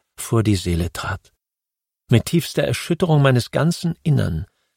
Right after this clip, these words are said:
und einem heißen Strom von Tränen erkannte ich meine Sünde, die mir wie ein Berg vor Augen stand. Diese Form religiösen Eifers war eher persönlich und praxisorientiert als kirchlich.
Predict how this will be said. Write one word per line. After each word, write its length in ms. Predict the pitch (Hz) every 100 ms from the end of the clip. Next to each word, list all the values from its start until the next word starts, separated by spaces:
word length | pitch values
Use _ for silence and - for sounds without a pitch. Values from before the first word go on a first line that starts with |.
| _
und 220 | - 113 127
einem 220 | 113 92
heißen 280 | 120 - 110
Strom 340 | - 120 117
von 260 | - 110 -
Tränen 480 | - 123 120 107 104
erkannte 480 | 113 - 127 131
ich 160 | 131 -
meine 220 | 117 107
Sünde, 500 | 92 95 98 90 85 80 _ _ _
die 120 | 113 110
mir 340 | 110 110 101
wie 160 | 110 -
ein 220 | 110 104
Berg 400 | - 120 110 -
vor 280 | - 110 -
Augen 240 | 104 107
stand. 560 | - - 101 - - _ _ _ _ _ _ _ _ _ _ _ _ _ -
Diese 180 | 147 156
Form 380 | - 160 175 185
religiösen 600 | 165 156 127 156 165 165
Eifers 720 | 131 127 135 - 185 - - 156
war 140 | 139
eher 160 | - 139
persönlich 720 | - 127 151 165 107 110 113
und 140 | 101
praxisorientiert 1160 | - 143 - 104 - 104 98 101 - 117 101 -
als 300 | 117 101 -
kirchlich. 560 | - 139 - - -